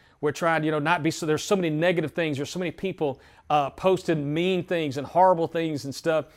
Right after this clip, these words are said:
And, and <laughs> we a lot of times use scriptures. It's the loophole thing. We'll use scriptures to justify the mean things that we say. But you see,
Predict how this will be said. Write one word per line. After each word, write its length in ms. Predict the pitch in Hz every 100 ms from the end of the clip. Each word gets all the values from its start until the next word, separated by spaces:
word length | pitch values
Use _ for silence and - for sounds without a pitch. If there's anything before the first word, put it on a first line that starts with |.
| _ _
And, 200 | 160 170
and 360 | 170 175 170 - _ _ _
<laughs> 280 | - -
we 180 | 160 139
a 60 | 180
lot 160 | 202
of 80 | 214
times 300 | 220 220 165
use 140 | 208 -
scriptures. 600 | - 254 - 165 139 151
It's 140 | 160
the 100 | 196
loophole 380 | 208 240 202 165
thing. 240 | 160 147 - - -
We'll 160 | 165
use 160 | 196 196
scriptures 560 | - 226 254 - 180
to 100 | -
justify 640 | 139 185 208 196 - 170 151
the 80 |
mean 260 | 143 180 196
things 280 | 208 196 151
that 80 | 156
we 100 | 143
say. 380 | 196 202 104 - _ _ _ _ _ _ _ _ _ _
But 80 | 170
you 80 | 180
see, 380 | - 226 185